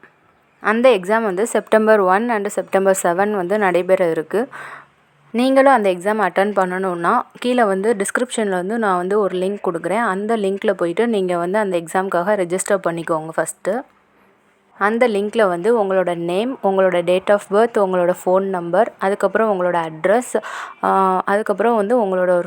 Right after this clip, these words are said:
ஃபோட்டோ கேக்கும். நீங்க வந்து எந்த லாங்குவேஜ் வந்து சூஸ்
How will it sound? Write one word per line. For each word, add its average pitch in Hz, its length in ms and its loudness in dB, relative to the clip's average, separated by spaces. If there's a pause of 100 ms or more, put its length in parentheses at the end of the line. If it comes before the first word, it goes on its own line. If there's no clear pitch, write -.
(120)
ஃபோட்டோ 196 240 2
கேக்கும். 190 440 0 (340)
நீங்க 220 260 2
வந்து 214 260 2
எந்த 214 300 2 (500)
லாங்குவேஜ் 190 420 0
வந்து 190 220 -6 (100)
சூஸ் 190 200 0